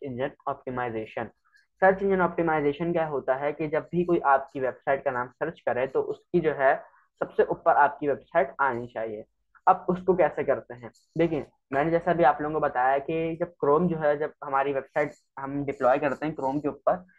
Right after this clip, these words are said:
या किसी भी browser के ऊपर, तो वो क्या चीज़ करता है, वो क्या चीज़ read करता है? हमारी एचटीएमएल को वो read करता है, ठीक है?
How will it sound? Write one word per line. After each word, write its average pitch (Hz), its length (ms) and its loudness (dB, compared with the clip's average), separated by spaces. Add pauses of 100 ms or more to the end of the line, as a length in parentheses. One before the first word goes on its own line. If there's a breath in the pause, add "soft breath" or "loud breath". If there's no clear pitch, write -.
(160 soft breath)
या 165 100 4
किसी 180 240 -6
भी 208 100 2
browser 143 360 6
के 139 100 -2
ऊपर, 143 260 -2
तो 165 120 -6
वो 165 100 -2
क्या 156 340 6
चीज़ - 400 -12
करता 147 320 0
है, 160 140 -2 (440)
वो 151 80 -4
क्या 156 240 6
चीज़ 170 240 -2
read 156 220 -6
करता 147 280 2
है? 156 120 4
हमारी 139 500 -2
एचटीएमएल 139 680 -6
को 156 260 0
वो 143 180 0
read 123 280 -10
करता - 320 -8
है, 104 60 -8
ठीक - 640 -10
है? 175 80 2